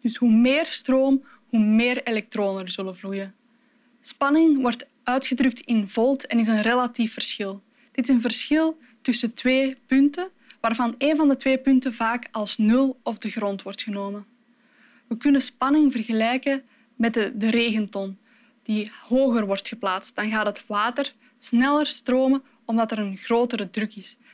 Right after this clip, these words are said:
Dit is hetzelfde met spanning. Hoe groter de spanning, hoe meer stroom en hoe feller de lamp zal branden.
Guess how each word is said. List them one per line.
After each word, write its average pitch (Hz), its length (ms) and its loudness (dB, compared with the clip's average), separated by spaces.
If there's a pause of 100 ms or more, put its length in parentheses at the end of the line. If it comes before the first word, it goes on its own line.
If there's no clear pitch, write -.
Dit 262 100 0
is 269 100 4
hetzelfde 247 460 0
met 220 160 -2
spanning. 196 480 -8 (400)
Hoe 220 140 0
groter 262 380 0
de 190 80 -8
spanning, 302 640 -2 (560)
hoe 220 120 -4
meer 226 320 0
stroom 254 560 0
en 214 180 -6
hoe 208 100 -4
feller 247 420 0
de 208 80 -2
lamp 202 260 -4
zal 185 200 -10
branden. 190 440 -8